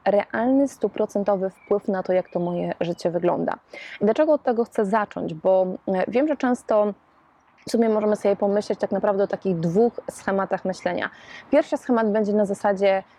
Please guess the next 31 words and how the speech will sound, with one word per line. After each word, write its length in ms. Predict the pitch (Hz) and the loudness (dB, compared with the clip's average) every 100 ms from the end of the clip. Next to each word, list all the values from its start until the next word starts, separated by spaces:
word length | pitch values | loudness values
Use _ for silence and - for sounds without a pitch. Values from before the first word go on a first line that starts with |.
| _ _ | _ _
„Kurczę, 300 | - 240 220 | 0 2 2
rzeczy 200 | 202 208 | 0 0
mi 80 | 190 | -2
się 120 | - | -2
przydarzają, 760 | - - 202 202 233 233 220 214 | -4 -2 -2 0 0 0 0 0
ja 320 | - 190 185 | 0 0 0
jestem 300 | 190 185 185 | -2 -2 -4
w 20 | |
takiej 260 | 190 190 185 | -4 -2 -4
ciągłej 340 | - 202 190 | -2 0 2
reakcji, 840 | 170 - 208 233 - - 233 214 214 - - | 0 -2 -2 -4 -6 -4 0 2 0 -6 -4
dlaczego 320 | 196 - 196 | -2 0 0
mi 100 | 190 | 0
się 100 | 185 | -2
co-, 220 | - 180 | -4 -4
ciągle 320 | 185 196 180 175 | -2 -2 -2 -4
coś 200 | 180 170 | -4 -2
dzieje 300 | 160 208 190 | 2 2 2
nie 140 | 165 | -2
tak, 480 | - 226 220 214 202 | -2 0 0 0 2
dlaczego, 360 | 196 - 185 | 0 2 0
nie 120 | 185 190 | 2 2
wiem, 100 | 190 | 0
ja 80 | |
trafiłem 360 | 190 185 - 185 | -2 -4 -2 -2
do 80 | 180 | -2
tej 140 | 180 | -4
pracy, 460 | - 220 220 - 220 - | -2 -2 -2 0 0 0
albo 220 | 185 185 | -4 -2
dlaczego 380 | 185 - 185 185 | -2 -2 -2 0
ja, 240 | 185 185 | 0 -2